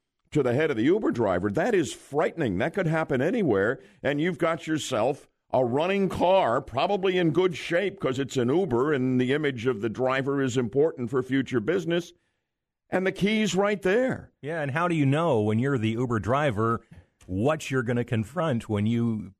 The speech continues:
Speaker 2: show up at any particular location?
Speaker 1: Yaffe, you know what I'm talking about here, Melissa? That is frightening. I've not heard of a carjacking of an Uber driver before, and it's happened right here in our own backyard. I mean, it could have been an absolute tragedy. It's traumatic for sure,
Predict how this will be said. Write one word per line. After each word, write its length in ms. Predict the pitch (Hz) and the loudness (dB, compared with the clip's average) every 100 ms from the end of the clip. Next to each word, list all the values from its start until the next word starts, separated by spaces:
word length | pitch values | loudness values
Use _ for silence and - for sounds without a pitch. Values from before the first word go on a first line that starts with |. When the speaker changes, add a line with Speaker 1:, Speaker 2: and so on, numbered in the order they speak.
| _ - | _ -18
Speaker 2:
show 300 | - 131 131 | -4 -2 0
up 180 | 160 120 | -2 -2
at 80 | 110 | -2
any 180 | 110 | -2
particular 460 | 101 101 107 104 101 | -4 -6 -6 -4 -2
location? 640 | 104 101 131 143 - 92 - | -2 -2 -4 -4 -8 -12 -6
Speaker 1:
Yaffe, 320 | 123 175 196 180 | 0 0 0 0
you 100 | 165 | 2
know 100 | 196 | 2
what 100 | 202 | 0
I'm 140 | 139 | 0
talking 360 | 135 156 180 185 | 0 0 0 0
about 200 | 190 175 | 0 2
here, 220 | 185 208 | 2 2
Melissa? 360 | 143 170 175 196 | 2 0 0 0
That 200 | 170 214 | 2 2
is 180 | 165 | 0
frightening. 540 | - 131 139 190 190 120 | -2 -2 -2 0 0 0
I've 140 | 165 | 0
not 160 | 190 151 | -2 0
heard 260 | 123 190 | 0 0
of 80 | 185 | 0
a 80 | 117 | -4
carjacking 760 | - 123 170 120 127 127 123 | -2 -2 0 0 0 0 -2
of 60 | 110 | 0
an 80 | 104 | 0
Uber 240 | 170 185 | 0 0
driver 360 | 110 107 95 92 | 0 0 0 0
before, 440 | 92 82 98 110 - - - | -2 0 0 0 -2 -16 -4
and 140 | 139 | -4
it's 120 | 127 | -2
happened 440 | 127 170 165 131 110 | -2 -4 -2 -2 0
right 180 | 165 165 | 0 2
here 360 | 160 175 170 - _ | 2 2 -2 -10 _
in 160 | - 147 | -4 -2
our 200 | 139 127 | 0 0
own 220 | 170 151 | 0 0
backyard. 720 | 127 151 131 123 151 208 90 | 0 -2 -2 -2 0 0 0
I 40 | 101 | 0
mean, 160 | 110 | 0
it 80 | 104 | -2
could 160 | 165 143 | -2 0
have 80 | |
been 120 | 131 110 | 0 0
an 100 | 117 | 0
absolute 520 | 143 127 127 107 87 | -2 -4 0 0 -2
tragedy. 680 | - 120 175 180 107 82 90 | -6 -4 -2 -2 -2 0 -2
It's 120 | 95 | -4
traumatic 640 | - 120 110 151 208 147 | -4 -2 0 0 -2 -4
for 140 | 107 95 | -4 -6
sure, 460 | - 98 90 101 | -2 2 2 0